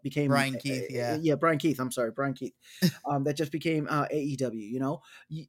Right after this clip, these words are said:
Speaker 1: you, now, again, there's, there's more than enough talent to go around, you know what I mean?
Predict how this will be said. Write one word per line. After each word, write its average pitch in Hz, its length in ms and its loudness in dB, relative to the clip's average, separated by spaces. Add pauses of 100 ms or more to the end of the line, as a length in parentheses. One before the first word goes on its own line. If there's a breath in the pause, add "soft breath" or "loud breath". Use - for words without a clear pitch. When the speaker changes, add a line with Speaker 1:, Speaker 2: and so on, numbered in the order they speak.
Speaker 1:
you, 151 380 -8 (380)
now, 185 540 0 (480)
again, 220 360 2
there's, - 520 -2 (600)
there's 165 260 2
more 233 160 4
than 302 100 -2
enough 285 160 0
talent 233 280 2
to 131 60 -6
go 147 140 0
around, 131 260 -2 (640)
you 139 120 2
know 147 60 6
what 151 80 6
I 147 40 4
mean? 165 240 0